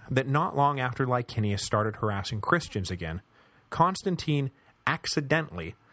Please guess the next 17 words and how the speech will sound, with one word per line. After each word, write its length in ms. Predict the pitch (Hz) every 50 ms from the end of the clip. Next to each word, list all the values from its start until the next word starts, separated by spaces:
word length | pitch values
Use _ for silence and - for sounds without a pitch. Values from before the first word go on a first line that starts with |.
| - _ _
stumbled 560 | - - - - 156 160 170 165 180 170 - -
into 280 | - 131 139 139 131 143
the 140 | 131 123 -
Eastern 340 | - 117 123 - - 139 135
Augustus's 600 | 127 120 98 92 92 - - 101 - - 101 - -
territory 600 | - - 160 156 143 117 - - 92 80 82 92 - _ _ _
at 140 | - 117 -
the 80 | -
head 340 | 123 - - 143 147 147 156 - -
of 100 | 139 135
a 60 | 147
very 260 | 123 107 90 87 92
large 300 | 90 90 85 82 82 - -
army. 240 | - 135 143 101 - - - _ _ _ _ _ - _ - _ _ _ _ - _ - - - - - - - - - - - - - _
The 80 | 170
official 320 | 170 170 - 170 165 - 196
story 360 | 143 - 117 104 104 107 117